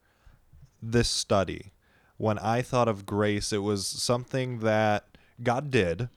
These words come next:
um, because he's perfect and loving and just and all these, like, fill in the blank of words. Um, so God did this, but it was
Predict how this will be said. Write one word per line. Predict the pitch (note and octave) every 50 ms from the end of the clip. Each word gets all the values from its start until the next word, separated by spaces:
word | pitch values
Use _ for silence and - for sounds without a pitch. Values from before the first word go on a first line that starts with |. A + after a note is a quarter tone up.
| _ _ _ _ _ -
um, | G#2 G#2 G2 F#2 F#2 F2+
because | F2 F#2 G2 G2+ F#2+
he's | F#2 G2 -
perfect | - - F#2+ F2 G2 F#2+ -
and | G#2 F#2
loving | F2+ E2 D#2+ F#2+ F#2 G2+
and | F#2+
just | E2+ D2+ D#2 F2+ - -
and | E2+ E2+ E2+
all | D#2+ E2+
these, | E2+ F#2 F2+ E2+ F2
like, | E2+ F2 F2 F2+ D#2+ - - _ _ _
fill | - - G#2+ G2 G2+
in | G2+ G#2
the | G#2 G2+ F#2+ F#2+ G2+ - -
blank | F#2+ F2+ F#2 G2 F#2+ G2 G#2
of | A2+ G#2
words. | G#2 F2 E2 E2 E2 - - - - - - - - - -
Um, | - A2+ A#2 A2+ A2 G2+ G2 F#2 F2 - -
so | G#2+ G2+ - B2+ A#2 A2+
God | A2 B2 A#2+ A#2+ A2 G2 G#2
did | A2+ D#3 F3+ E3 C3+
this, | A#2 A2+ A2 G#2+
but | - - A2+
it | B2 A2+
was | A#2 A2+ -